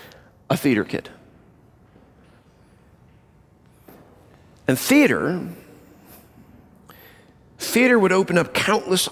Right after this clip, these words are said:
opportunities, and it would cultivate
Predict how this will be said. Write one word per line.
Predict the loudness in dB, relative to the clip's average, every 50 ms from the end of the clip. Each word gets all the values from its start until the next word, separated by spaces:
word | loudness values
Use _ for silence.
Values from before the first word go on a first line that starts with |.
| -4
opportunities, | -2 -2 -2 -2 -2 -4 -2 -2 -2 -2 -2 -6 -8 -12 -10 -10 -8 -8 -10 -12 -14 -16 -20 -20 -20 _ _ _ _ _ _ _ _ _ _ _ _ _ _ _ _ _ _ _ -20 _ -20 -20 _ _ _ -20 _ _
and | -4 -2
it | 0
would | 0 -2 -2 -4
cultivate | -6 -4 -2 -2 -2 0 -2 0 2 2 2 2 0 -4 -8 -10